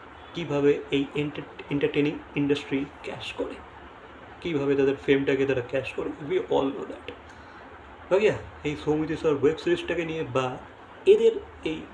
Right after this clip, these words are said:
ব্যাপারটাকে নিয়ে যদি তোমাদের কোনো মতামত থাকে, অবশ্যই কমেন্ট করে জানাবে। ভিডিওটা ভালো লাগলে লাইক, কমেন্ট, শেয়ার,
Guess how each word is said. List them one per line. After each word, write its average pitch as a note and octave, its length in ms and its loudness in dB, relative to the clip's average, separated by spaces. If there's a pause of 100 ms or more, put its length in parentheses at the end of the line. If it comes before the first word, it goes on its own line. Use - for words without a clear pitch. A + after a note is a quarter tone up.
(400)
ব্যাপারটাকে E3 500 -2
নিয়ে E3 160 -4
যদি D#3+ 120 -4
তোমাদের D3+ 260 0
কোনো D3 140 -2
মতামত D#3 360 0
থাকে, D3+ 120 -4
অবশ্যই D#3 360 0
কমেন্ট D3+ 240 -4
করে D#3+ 100 -2
জানাবে। D#3+ 260 -4 (1080)
ভিডিওটা F3 380 4
ভালো B2 220 0
লাগলে A2+ 240 -6 (680)
লাইক, A#2+ 380 -6 (400)
কমেন্ট, B2 440 -2 (540)
শেয়ার, D3 380 -2